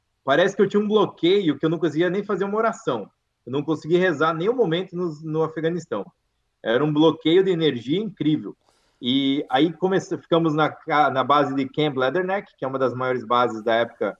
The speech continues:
no sul do Afeganistão, e a gente ficou lá três, quatro dias pra saber qual era o grupo que nós íamos, que o fuzileiro naval,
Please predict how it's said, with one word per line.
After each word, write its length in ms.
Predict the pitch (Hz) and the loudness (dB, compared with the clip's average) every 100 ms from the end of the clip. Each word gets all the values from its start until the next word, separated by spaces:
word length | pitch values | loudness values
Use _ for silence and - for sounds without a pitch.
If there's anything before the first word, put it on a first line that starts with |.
| _ _ - | _ _ -8
no 160 | 131 | -6
sul 240 | - - 151 | -4 0 2
do 60 | |
Afeganistão, 680 | 151 135 127 123 117 151 208 _ _ _ _ _ | 2 0 -4 -4 -2 -4 -4 _ _ _ _ _
e 120 | 127 | 2
a 80 | 160 | 2
gente 180 | 156 160 | 2 -4
ficou 160 | - 170 | 0 4
lá 160 | 165 | 4
três, 300 | 156 180 202 | 4 2 2
quatro 280 | - 190 147 | 2 -2 2
dias 260 | 147 190 196 | 2 2 0
pra 200 | - 180 | -4 -2
saber 360 | 190 160 147 | 0 0 0
qual 160 | 170 165 | 0 2
era 140 | 175 185 | 2 2
o 40 | |
grupo 320 | 151 165 160 | 4 2 2
que 80 | - | -2
nós 160 | 151 131 | -2 0
íamos, 200 | 151 156 | -2 -2
que 80 | 156 | -4
o 60 | |
fuzileiro 380 | 147 175 170 180 | -2 0 2 0
naval, 640 | 165 131 135 151 143 120 | 0 -2 2 2 2 -4